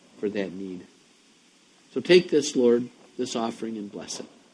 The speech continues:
it. <laughs> By my definition, make the offering happy, Lord. Let it be a happy offering. Multiply it by your power and convict us to spend it in the ways that you'd have it to be spent.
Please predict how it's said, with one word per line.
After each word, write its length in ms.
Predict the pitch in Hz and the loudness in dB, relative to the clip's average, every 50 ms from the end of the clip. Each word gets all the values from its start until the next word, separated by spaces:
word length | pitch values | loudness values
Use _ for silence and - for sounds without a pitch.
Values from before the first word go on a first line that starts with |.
| _ _ _ _ _ _ _ _ _ _ _ _ _ _ _ _ _ _ - | _ _ _ _ _ _ _ _ _ _ _ _ _ _ _ _ _ _ -16
it. 120 | - - - - - - - _ - - | -14 -14 -14 -16 -20 -20 -20 _ -14 -10
<laughs> 800 | - 135 120 - - - - - - - 135 - - - - - - | -10 -10 -10 -12 -18 -20 -20 -8 -6 -6 -6 -6 -10 -16 -14 -2 2
By 80 | 127 | 4
my 160 | 127 147 175 | 8 10 10
definition, 580 | 185 170 202 190 - 175 147 143 135 - 117 113 | 10 10 8 8 6 6 4 4 4 4 4 6
make 180 | 139 185 190 - | 6 6 8 8
the 100 | 151 135 | 8 8
offering 360 | 131 139 135 - 120 107 95 | 8 8 6 2 0 -2 -2
happy, 400 | 87 101 110 107 - - 87 85 | -4 -6 -8 -8 -8 -8 -8 -8
Lord. 320 | 82 90 95 101 104 104 101 - - | -8 -6 -4 -4 -4 -4 -6 -10 -12
Let 100 | 139 156 | -10 -8
it 80 | 147 | -4
be 120 | 139 143 123 | -2 -2 -2
a 60 | 95 | -4
happy 400 | - - 107 98 87 - 90 82 | -4 -8 -12 -12 -10 -12 -14 -14
offering. 440 | 82 - - - - - - - 110 _ _ _ _ _ _ _ _ _ _ _ _ _ _ _ _ _ _ _ _ _ _ _ _ _ _ | -14 -16 -20 -20 -20 -20 -20 -20 -20 _ _ _ _ _ _ _ _ _ _ _ _ _ _ _ _ _ _ _ _ _ _ _ _ _ _
Multiply 560 | 107 104 117 135 135 - - - - 147 131 131 | -8 -2 0 0 0 0 -4 -6 -4 -2 -2 -2
it 140 | 131 131 | -2 -2
by 100 | - 120 | -6 -6
your 140 | 120 120 120 | -4 -4 -4
power 420 | 117 - - 107 104 104 104 104 104 | -4 -6 -10 -8 -6 -6 -4 -6 -6
and 140 | 101 - | -8 -10
convict 380 | - 104 98 101 107 104 104 - | -12 -14 -8 -8 -8 -8 -8 -10
us 100 | 107 - | -14 -12
to 120 | - 101 | -12 -12
spend 340 | - - - - 90 92 95 | -12 -12 -12 -12 -12 -10 -10
it 100 | 90 95 | -12 -12
in 100 | 95 90 | -12 -14
the 160 | 92 87 87 | -14 -12 -10
ways 180 | 85 92 92 - | -10 -10 -10 -12
that 180 | 95 90 - - | -16 -18 -16 -16
you'd 100 | 92 98 | -16 -14
have 180 | 101 78 - 92 | -16 -18 -18 -20
it 100 | 87 - | -20 -20
to 80 | 87 | -20
be 120 | 90 92 - | -20 -20 -20
spent. 400 | - - - - - - - | -20 -20 -20 -20 -20 -20 -20